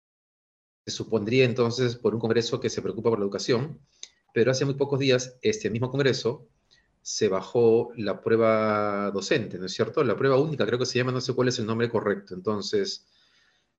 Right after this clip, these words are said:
eh, creo que hay varios indicios de que, eh, no en todos los casos, pero en el caso de muchos partidos, la preocupación no es la educación,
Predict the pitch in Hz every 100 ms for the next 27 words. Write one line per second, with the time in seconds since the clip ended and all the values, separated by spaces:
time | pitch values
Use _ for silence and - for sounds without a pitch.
0 | _ _ _ 123 117 113 107 104 104 101
1 | 101 98 _ _ _ _ _ _ - 147
2 | 147 131 131 131 131 117 110 123 127 117
3 | 104 - 92 87 _ _ - - _ _
4 | _ 120 104 101 127 160 160 135 151 143
5 | 117 - 135 120 131 - 107 98 101 107
6 | 104 123 - 113 120 135 127 117 - 127
7 | 120 113 107 107 107 - 131 139 131 117
8 | 98 98 95 107 98